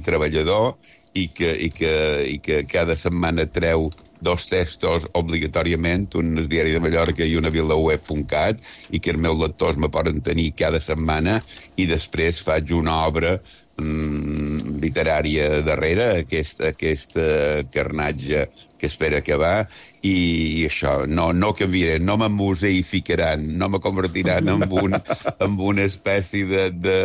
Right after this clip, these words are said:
Speaker 1: Me ficaran dins una capelleta i seré la Mare de Déu de Lluc i me vendran a besar els peus. No, no, jo no sóc la Mare de Déu de Lluc.
Speaker 2: La Mare de Déu de
Speaker 1: Som
Speaker 2: Lluc no, però un
Speaker 1: un
Speaker 2: picador
Speaker 1: escriptor.
Speaker 2: o un picaprader de les lletres sí, Biel.
Speaker 1: Com?
Speaker 2: Que dic que la Mare de Déu de Lluc no, però un picaprader de les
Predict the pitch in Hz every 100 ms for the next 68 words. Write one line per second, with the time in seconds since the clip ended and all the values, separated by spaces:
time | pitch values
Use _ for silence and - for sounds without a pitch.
0 | 95 90 - - - 98 101 107 101 104
1 | 101 104 98 92 98 95 95 98 - 98
2 | 101 95 95 95 95 95 98 98 101 104
3 | 95 98 95 95 98 90 90 92 92 -
4 | - - - - - 80 78 92 101 101
5 | 90 82 95 110 - 104 87 85 87 110
6 | 104 120 113 85 95 87 214 214 233 233
7 | 247 240 247 294 269 233 208 220 220 220
8 | 226 254 240 247 285 - 208 214 240 220
9 | 226 233 226 220 214 220 208 208 202 254
10 | - 202 208 202 180 262 202 - - _
11 | _ _ _ - - 113 131 185 185 170
12 | - - - 202 220 220 208 196 196 202
13 | 208 202 214 220 208 214 233 226 269 240
14 | 196 214 - 226 240 247 240 208 220 226
15 | 208 196 196 196